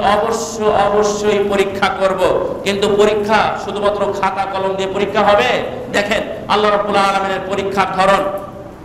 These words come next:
"বিশাইইম মিনাল আমওয়াল", "ওয়ালানাবলুওয়ান্নাকুম বিশাইইম মিনাল খাউফি", ভয় দ্বারা তোমাদেরকে পরীক্ষা করব, তোমাদের মাধ্যম মধ্যে ভীতির সঞ্চার হবে, ভয় লাগবে,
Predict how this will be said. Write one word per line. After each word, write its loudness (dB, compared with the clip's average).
"বিশাইইম 2
মিনাল 0
আমওয়াল", 2
"ওয়ালানাবলুওয়ান্নাকুম 0
বিশাইইম 0
মিনাল 2
খাউফি", 2
ভয় 6
দ্বারা 6
তোমাদেরকে -2
পরীক্ষা 0
করব, 0
তোমাদের 2
মাধ্যম 0
মধ্যে 2
ভীতির 2
সঞ্চার 2
হবে, -2
ভয় 2
লাগবে, -2